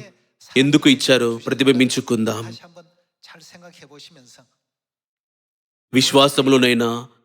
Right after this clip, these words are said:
సువార్తలోనైనా, లేక కుటుంబ జీవితంలోనైనా లొంగిపోయే జీవితాన్ని ఎంచుకోవడమే ఉత్తమంగా కనబడుతుంది. రండి, మనం కూడా సంఘంలో ఒకరికొకరం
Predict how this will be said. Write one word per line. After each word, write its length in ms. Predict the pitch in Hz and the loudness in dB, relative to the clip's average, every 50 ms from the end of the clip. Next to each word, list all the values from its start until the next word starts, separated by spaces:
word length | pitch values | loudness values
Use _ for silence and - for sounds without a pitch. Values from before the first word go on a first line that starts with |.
| _ _ | _ _
సువార్తలోనైనా, 840 | - - - 143 139 135 139 139 - 143 143 131 135 127 120 123 123 123 | -4 0 2 4 4 4 4 2 2 0 2 2 2 0 0 0 0 0
లేక 240 | 131 127 127 123 120 113 - | -2 -2 -2 -6 -8 -8 -6
కుటుంబ 260 | 131 120 147 147 143 143 - 127 | -2 0 0 2 2 0 0 0
జీవితంలోనైనా 760 | 131 123 139 131 151 131 135 139 131 127 120 120 117 117 113 120 127 - - - - 156 - - _ - _ - - 127 | 0 0 0 0 0 2 2 2 2 2 2 2 0 0 -2 -4 -8 -14 -20 -20 -20 -20 -20 -20 _ -20 _ -2 0 2
లొంగిపోయే 460 | 135 143 143 151 - 147 143 143 139 - 120 | 2 4 2 2 2 2 2 2 2 0 0
జీవితాన్ని 380 | 131 127 135 131 139 127 123 123 | -2 -2 0 0 0 0 0 0
ఎంచుకోవడమే 560 | 120 - 135 - 139 135 131 123 120 117 117 120 127 135 - - - - - - - - _ 131 131 | -2 -4 0 2 2 2 2 0 0 -2 -4 -6 -10 -14 -16 -20 -20 -20 -20 -20 -20 -8 _ -2 0
ఉత్తమంగా 400 | - - 139 135 135 131 127 131 - | 2 2 2 2 2 0 0 -2 -2
కనబడుతుంది. 680 | 120 117 120 110 120 117 123 120 117 117 113 110 117 123 123 120 113 - _ _ _ _ _ _ _ _ _ _ _ _ _ _ _ _ _ _ _ _ _ _ _ _ _ _ _ _ _ _ _ _ _ _ _ _ _ _ _ _ - - - - | -2 -2 0 2 0 0 0 -2 -2 -4 -4 -4 -6 -10 -12 -14 -18 -20 _ _ _ _ _ _ _ _ _ _ _ _ _ _ _ _ _ _ _ _ _ _ _ _ _ _ _ _ _ _ _ _ _ _ _ _ _ _ _ _ -20 -10 -4 -2
రండి, 180 | 135 139 139 143 127 | 0 0 2 2 2
మనం 180 | 123 123 139 147 143 - | 2 2 0 0 0 0
కూడా 140 | 151 135 135 131 - | 2 2 2 0 0
సంఘంలో 440 | 135 127 131 135 135 131 127 120 120 120 - - | -2 0 0 2 2 2 2 2 0 -2 -2 -4
ఒకరికొకరం 560 | 123 - 143 143 135 - 131 - 123 123 120 | -2 0 0 0 0 -2 -2 0 -2 0 0